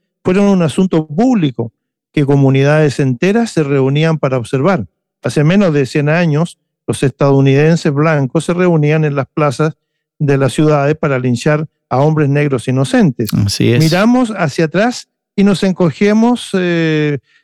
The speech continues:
Speaker 1: ¿verdad?, en una actitud de ver cómo s-, otros aplaudieron la muerte, su crueldad y crueldad tan marcada en retrospectiva. Pero la popularidad de los ase-, asesinatos o asesinos en serie es tan diferente.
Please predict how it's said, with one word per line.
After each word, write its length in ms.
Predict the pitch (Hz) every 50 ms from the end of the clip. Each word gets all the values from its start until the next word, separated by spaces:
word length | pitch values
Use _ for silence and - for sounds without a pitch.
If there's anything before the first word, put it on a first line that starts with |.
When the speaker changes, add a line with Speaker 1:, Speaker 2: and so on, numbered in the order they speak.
| _ _
Speaker 1:
¿verdad?, 1040 | - - 139 135 139 170 180 202 196 196 190 175 170 156 151 143 147 147 151 156 156
en 80 | 156 147
una 140 | 175 180 180
actitud 840 | 175 - - 170 156 143 - 185 185 202 202 202 196 185 175 165
de 120 | 156 160 156
ver 260 | 175 196 196 190 170 _
cómo 360 | - 208 233 247 247 254 233
s-, 120 | 208 - - -
otros 400 | - 185 208 202 - 196 - -
aplaudieron 600 | 175 156 151 147 135 135 135 147 160 170 185 180 165
la 80 | 151
muerte, 500 | 143 151 160 185 190 170 147 131 - 123
su 220 | 110 - 139 135 123
crueldad 560 | - 127 139 135 127 127 127 135 156 185 220
y 100 | 214 180
crueldad 580 | 160 151 143 139 135 135 131 147 151 151 139 - _ _ _ _ _ _ _ _ _
tan 180 | - 175 202 214
marcada 680 | 202 190 175 151 135 _ - 170 190 196 202 196 190 -
en 200 | 175 151 143 139
retrospectiva. 840 | 143 131 - 127 - _ - 127 117 - - 190 180 156 127 123 117
Pero 400 | - - 147 139 135 127 113 - _ _ _ _ _ _
la 120 | - 113 110
popularidad 720 | 110 151 165 190 196 175 160 151 139 139 131 135 156 170
de 80 | 170 160
los 180 | 151 131 - -
ase-, 420 | 123 - - 135 147 160 170 - - 165
asesinatos 640 | 123 110 - 131 - - 147 135 143 160 156 165 139
o 180 | 117 117 113 107
asesinos 500 | 104 - 120 107 - 147 147 135 - -
en 80 | 123 117
serie 420 | - - 160 160 160 147 131 - _ _ _ _ _ _ _ -
es 100 | - 117
tan 200 | - 139 135 139
diferente. 680 | 143 127 113 135 123 135 156 170 180 - - 185 190